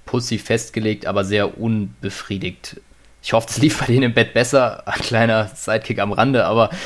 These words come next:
ich war mit der Sachlage nicht so zufrieden. Hab dann auch vor allen Dingen deshalb, was natürlich der Kategorie nur bedingt gerecht wird, äh, nur drei von zehn Punkten gegeben,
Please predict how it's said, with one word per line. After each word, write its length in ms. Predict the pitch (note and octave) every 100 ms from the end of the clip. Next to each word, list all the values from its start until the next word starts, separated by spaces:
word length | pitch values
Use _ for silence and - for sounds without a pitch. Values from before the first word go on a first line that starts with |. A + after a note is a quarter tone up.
| - -
ich 180 | A#2+ -
war 140 | A#2
mit 160 | A#2 A#2
der 120 | A2
Sachlage 480 | G#2 - A#2 B2+ G#2+
nicht 160 | A2
so 120 | -
zufrieden. 540 | G#2+ G2+ F#2+ F#3 A2 G#2 - - - - -
Hab 260 | A2 A2+
dann 300 | - G#2+ G#2+ - _ _ -
auch 240 | C3 D#3+
vor 240 | - B2 -
allen 260 | A#2 B2+
Dingen 300 | A#2+ A#2 A2+ - _ _ _ _ -
deshalb, 560 | C3 - G2 G2 A#2 - -
was 260 | - G#2+ G#2+
natürlich 360 | G#2+ G#2+ G#2 -
der 120 | G2+
Kategorie 460 | A2 G2+ G2 G#2
nur 120 | A2+ G#2
bedingt 300 | F#2+ A2 -
gerecht 320 | G#2 A2+ -
wird, 180 | G#2+ - - - -
äh, 120 | -
nur 140 | G2+ G#2
drei 220 | G2 A2+
von 120 | A2
zehn 160 | G2+ G2+
Punkten 220 | A2 A2+
gegeben, 420 | A#2 A2 A2 G#2+